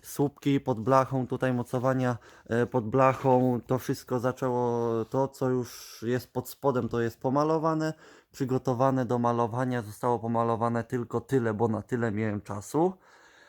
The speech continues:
E, zrobiłem takie prowizoryczne mocowanie żmijki, żeby nie była mocowana paskami jak w tamtym roku, e, na takiej tulei jest, e, mocowanie od, je-, od tego stojaczka, co żmijka sobie ma taki stojaczek, to tutaj jest część tego stojaczka.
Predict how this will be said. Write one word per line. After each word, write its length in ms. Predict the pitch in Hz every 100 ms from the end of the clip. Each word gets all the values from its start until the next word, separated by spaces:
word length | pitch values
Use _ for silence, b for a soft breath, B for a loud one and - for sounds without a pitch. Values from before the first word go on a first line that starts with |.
| b b -
E, 160 | 147
zrobiłem 440 | 156 185 185 156 135
takie 220 | 143 147
prowizoryczne 1000 | 147 135 127 143 135 - _ - - 139
mocowanie 540 | 135 135 143 139 131
żmijki, 400 | 131 170 180 165
żeby 220 | 139 131 123
nie 120 | 127
była 160 | 120
mocowana 460 | 123 123 127 127 127
paskami 520 | 127 131 - 156 147
jak 140 | 139 -
w 20 |
tamtym 360 | 143 131 147
roku, 460 | 143 147 143 143 139 127 b b b -
e, 120 | 123
na 120 | 131
takiej 280 | 135 - 139
tulei 440 | 139 143 147 139
jest, 340 | 131 131 - -
e, 220 | 123 123
mocowanie 800 | 123 127 - 127 139 135 131 127 -
od, 300 | 113 117 -
je-, 280 | 110 131 -
od 180 | 120
tego 200 | - 123
stojaczka, 680 | 123 - 156 151 - - 123
co 260 | 120 - 110
żmijka 520 | 101 120 123 107 113
sobie 300 | 107 104 104
ma 140 | 101 101
taki 280 | 101 -
stojaczek, 480 | - 120 120 117 110
to 120 | -
tutaj 300 | 101 98 110
jest 200 | 104 101
część 300 | - 123 110
tego 200 | - 139
stojaczka. 600 | 143 156 151 147 - 147